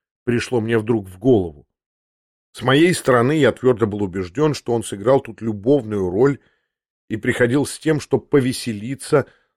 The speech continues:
но, собственно, это не возмущало меня. Мне даже казалось, что иначе его и представить нельзя,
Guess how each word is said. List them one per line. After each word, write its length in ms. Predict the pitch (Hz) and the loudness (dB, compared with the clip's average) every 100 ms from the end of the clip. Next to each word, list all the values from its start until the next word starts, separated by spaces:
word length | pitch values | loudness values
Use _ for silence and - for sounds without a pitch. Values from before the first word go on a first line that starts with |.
| _ _ - | _ _ -6
но, 120 | 110 | -4
собственно, 400 | - 156 - 135 | 0 -2 -2 -2
это 320 | 143 143 147 | 0 0 0
не 120 | 151 | -4
возмущало 720 | 156 143 180 - - 208 147 90 | -2 0 0 0 2 2 2 0
меня. 440 | 80 71 53 _ _ _ _ _ _ _ | -8 -16 -20 _ _ _ _ _ _ _
Мне 200 | 110 131 | 0 4
даже 240 | 143 131 | 4 4
казалось, 480 | 135 143 113 160 151 | 2 2 4 4 4
что 280 | - - 131 | 0 0 0
иначе 500 | 120 143 160 - 139 | 2 2 2 0 -4
его 160 | 127 135 | 0 0
и 80 | |
представить 720 | 131 120 110 - 175 190 185 - | 0 -4 -8 -2 2 2 0 -4
нельзя, 480 | 156 113 110 98 | -4 0 2 2